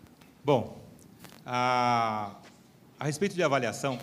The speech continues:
é claro que a gente é favorável que haja avaliação. Ah, mas aí já esbarramos im-, imediatamente no, no, no primeiro problema, que é a da avaliação, que é sobre quais critérios.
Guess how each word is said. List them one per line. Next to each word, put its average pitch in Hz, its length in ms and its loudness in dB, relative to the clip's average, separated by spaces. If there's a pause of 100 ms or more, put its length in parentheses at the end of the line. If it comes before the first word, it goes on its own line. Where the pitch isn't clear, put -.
(140)
é - 1120 -20
claro 151 220 2
que 143 80 -4
a 131 40 0
gente 123 180 -6
é 120 40 -8
favorável 131 540 2
que 135 140 -2
haja 131 300 4
avaliação. 101 520 -6 (1600)
Ah, 123 640 0 (1000)
mas 156 220 -2
aí 180 220 -2 (600)
já 160 180 2
esbarramos 165 600 0
im-, 190 260 -2
imediatamente 165 800 0
no, 156 220 -8
no, 156 120 -10
no 156 200 -10
primeiro 165 360 -2
problema, 165 440 -4
que 160 120 -6
é 156 40 2
a 151 60 4
da 147 100 -2
avaliação, 135 500 -4
que 147 180 -10
é 135 240 -6 (220)
sobre 170 220 -8
quais 170 260 2
critérios. - 680 -8